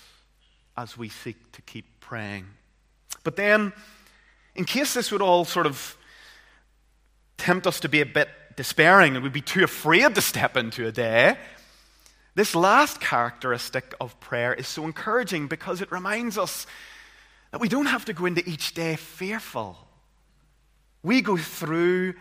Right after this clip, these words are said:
the minefield as a people who have been liberated and a people who have an incredible guide.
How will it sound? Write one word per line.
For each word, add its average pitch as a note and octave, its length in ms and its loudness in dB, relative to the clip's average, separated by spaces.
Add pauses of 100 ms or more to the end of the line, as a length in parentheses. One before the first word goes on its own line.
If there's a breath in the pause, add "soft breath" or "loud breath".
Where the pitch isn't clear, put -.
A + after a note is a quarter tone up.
the D#3 80 0
minefield D3+ 880 0
as C#3 140 -2
a C#3 60 -6
people D3+ 500 0 (240 loud breath)
who D#3+ 80 -6
have C3+ 300 -2
been C3 340 0
liberated C4+ 640 8 (1400 loud breath)
and C#3 120 -2
a C#3 40 0
people C#3 260 -4
who B2 80 -6
have A2+ 160 -2
an A2 80 -6
incredible G#2+ 460 -8
guide. G2+ 380 -10